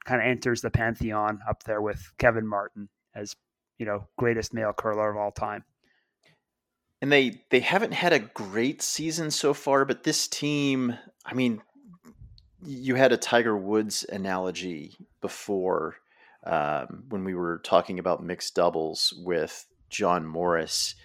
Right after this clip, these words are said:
Speaker 2: This is a team that kind of, you know, they, they build their season around peaking for the biggest events. And, uh, I imagine it'll be the same way here. I can't imagine this team going,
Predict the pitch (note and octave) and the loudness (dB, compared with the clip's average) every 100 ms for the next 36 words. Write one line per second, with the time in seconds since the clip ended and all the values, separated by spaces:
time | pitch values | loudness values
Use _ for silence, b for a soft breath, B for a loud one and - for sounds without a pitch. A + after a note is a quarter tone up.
0 | b b b A#2+ D3+ C3 G#2 A#2+ G#2+ F#2 | b b b -4 0 -2 0 0 0 -2
1 | - G#2+ G2+ F#2 F2+ E2+ - E2 D#2 G2 | -2 -2 2 2 2 0 -6 -10 -6 -6
2 | - _ _ - F#2+ F2 A2 A2 A2+ A2 | -8 _ _ -4 -2 -2 4 4 4 2
3 | B2 - G2 F#2+ F#2 D#2+ F2 D#2+ D2 - | 2 0 -6 -6 -6 -4 -4 -6 -8 -8
4 | - G#2 - F#2+ E2+ - - F2+ F2 D#2+ | -6 -8 -6 -8 -8 -12 -6 -2 -2 -2
5 | F#2 D2+ F#2 F2+ F2+ - E2 E2 E2 F2 | -8 -6 -4 -4 -4 -6 -8 -12 -8 -4
6 | D#2+ C2+ - - - F2+ E2 E2 D2 D2 | -4 -6 -8 -8 -8 -8 -6 -6 -8 -12
7 | - - b b b b b - - - | -16 -20 b b b b b -12 -8 -2
8 | F#2+ F#2 F2+ F#2 G2 G2+ F2 F2 F#2 F2 | -2 0 4 4 4 -2 -2 -6 -6 -8
9 | E2 - - D#2+ D#2 D#2 D#2+ D#2 D2 - | -6 -4 -4 -4 -6 -8 -6 -6 -8 -12
10 | D2+ - D2+ - G#2+ F#2 D#2 D#2+ D#2+ E2+ | -8 -4 -4 -2 -2 -2 -4 -2 -2 -2
11 | E2 D#2+ D#2+ - F2+ D#2+ D#2 F2+ E2+ E2 | -4 -8 -6 -8 -8 -10 -4 0 0 0
12 | D2+ D2+ | -6 -10